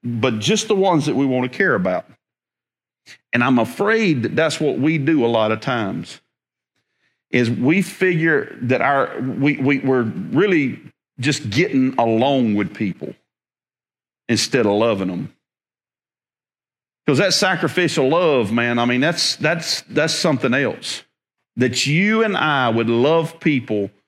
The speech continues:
like God loved us and sent his son to die for us as the example of that love. That's an amazing thing, is it not?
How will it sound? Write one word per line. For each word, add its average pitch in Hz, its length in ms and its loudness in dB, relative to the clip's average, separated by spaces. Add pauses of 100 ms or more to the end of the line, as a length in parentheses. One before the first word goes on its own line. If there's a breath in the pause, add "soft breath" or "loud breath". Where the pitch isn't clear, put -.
(320)
like 110 380 0
God 147 360 2
loved 139 520 0
us 113 520 0
and 107 200 -2
sent 139 260 0
his 120 180 -2
son 165 380 0
to 110 60 2
die 160 340 0
for - 260 -4
us 113 320 0
as 110 140 -2
the 110 180 0
example 117 640 0
of 95 120 -2
that 95 180 0
love. 101 420 -2 (1300)
That's 185 240 2
an 180 80 2
amazing 151 480 0
thing, 165 280 0
is 113 120 0
it 123 80 -2
not? 165 340 0